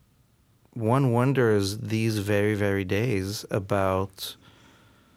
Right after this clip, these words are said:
what we have and what we have not learned from, from the Second World War and from the Holocaust. And it's, it's, you know, there,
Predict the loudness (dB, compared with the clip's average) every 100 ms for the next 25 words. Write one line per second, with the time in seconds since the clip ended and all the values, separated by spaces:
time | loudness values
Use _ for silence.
0 | _ _ _ _ -2 0 0 0 0 0
1 | 0 0 0 0 -2 -2 -2 0 -2 0
2 | 0 -2 -2 0 0 -4 -8 -14 -16 _
3 | _ _ _ -8 -4 -2 -4 -6 _ _
4 | _ _ _ _ -20 -20 -20 -20 -20 _
5 | _ -20 -20 _ _ -8 -2 -2 -2 -6
6 | -8 -4 -2 0 0 0 2 0 0 -6
7 | -6 -4 -2 -4 -4 -6 -6 -8 -12 -8
8 | -6 -6 -6 -10 -12 -12 -14 -16 -20 -8
9 | -6 -4 -4 -6